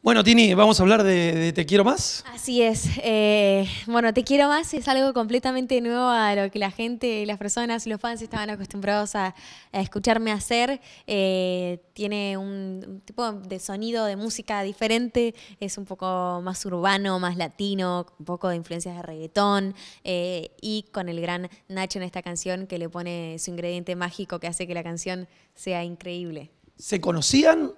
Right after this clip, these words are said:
Speaker 1: o le escribiste o fue la compañía? ¿Cómo fue?
Speaker 2: Claro, escribimos, escribimos mi parte con los chicos, con Mauricio y con Andrés en los estudios de Los Ángeles y pensando, porque yo sí o sí quería cantarla con alguien a esta canción y como era, se, se, ya se terminó generando algo tan latino, urbano y,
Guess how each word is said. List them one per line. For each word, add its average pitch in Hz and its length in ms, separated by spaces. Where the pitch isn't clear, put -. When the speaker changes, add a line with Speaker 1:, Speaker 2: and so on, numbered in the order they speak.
Speaker 1:
o 160 100
le 165 80
escribiste 247 880
o 175 140
fue 190 140
la 185 120
compañía? 175 580
¿Cómo 226 140
fue? 185 140
Speaker 2:
Claro, 302 260
escribimos, 269 500
escribimos 240 420
mi 285 120
parte 320 260
con 247 140
los 214 80
chicos, 285 260
con 220 120
Mauricio 220 360
y 247 60
con 247 100
Andrés 302 380
en 220 60
los 190 100
estudios 226 300
de 226 40
Los 226 160
Ángeles 294 480
y 208 280
pensando, 254 480
porque 190 260
yo 247 160
sí 254 240
o 254 60
sí 262 120
quería 233 280
cantarla 220 400
con 214 200
alguien 247 260
a 196 40
esta 196 160
canción 226 480
y 226 80
como 233 220
era, 262 320
se, - 240
se, - 240
ya 208 180
se 190 140
terminó 180 300
generando 196 400
algo 175 300
tan 202 380
latino, 202 540
urbano 196 480
y, 185 180